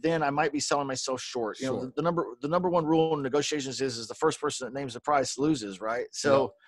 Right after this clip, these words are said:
Speaker 2: Yeah.
Speaker 1: uh, I don't wanna be the guy that says, "I'm looking for seventy-five hundred," when a guy has twelve thousand five hundred he could throw in. Um, so, but I know that I can't ask more than that. I
Speaker 2: Right.
Speaker 1: can't ask for more
Speaker 2: That
Speaker 1: than that equity.
Speaker 2: ten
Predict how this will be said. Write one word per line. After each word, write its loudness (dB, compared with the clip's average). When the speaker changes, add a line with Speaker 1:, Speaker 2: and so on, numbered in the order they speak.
Speaker 2:
Yeah. 2
Speaker 1:
uh, 2
I 2
don't 2
wanna 2
be 4
the 2
guy 4
that -2
says, -2
"I'm -2
looking -2
for -6
seventy-five 0
hundred," -2
when -4
a -6
guy 2
has -2
twelve 0
thousand -2
five 2
hundred -6
he -10
could -18
throw -2
in. -6
Um, -6
so, 6
but 6
I 6
know 6
that 2
I 2
can't -4
ask 2
more 0
than -2
that. 0
I -2
Speaker 2:
Right. 2
Speaker 1:
can't -4
ask -2
for -6
more 2
Speaker 2:
That 0
Speaker 1:
than -8
that 0
equity. 0
Speaker 2:
ten -2